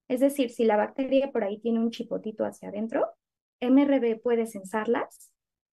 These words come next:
eh, localizarse en este, en este chipotito para después, este, repararlo, ¿no? Como botarlo un poquito a través del crecimiento.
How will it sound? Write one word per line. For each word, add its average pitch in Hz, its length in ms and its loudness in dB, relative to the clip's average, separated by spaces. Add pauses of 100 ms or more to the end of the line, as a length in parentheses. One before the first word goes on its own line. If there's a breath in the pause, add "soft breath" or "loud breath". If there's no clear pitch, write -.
(360)
eh, 202 500 0
localizarse 208 680 0
en 269 100 8
este, 262 400 0
en 226 80 -2
este 226 220 -6
chipotito 240 800 -6 (360)
para 208 220 2
después, 254 640 0
este, 202 580 -8
repararlo, 190 800 -2
¿no? 302 180 0
Como 214 220 -2
botarlo 202 480 -2
un 202 80 -8
poquito 214 400 -10
a 208 80 -4
través 185 300 -2
del 185 140 -6
crecimiento. 294 540 -4